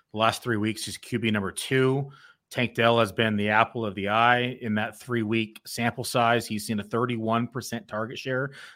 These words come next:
That's back from weeks nine, ten, and eleven. He's been on the field for roughly eighty-nine percent of all routes.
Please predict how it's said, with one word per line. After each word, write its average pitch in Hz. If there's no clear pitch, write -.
That's -
back 101
from 101
weeks 101
nine, 101
ten, 107
and 101
eleven. 107
He's -
been 113
on 110
the 107
field 113
for 104
roughly 107
eighty-nine 104
percent 107
of 101
all 101
routes. 107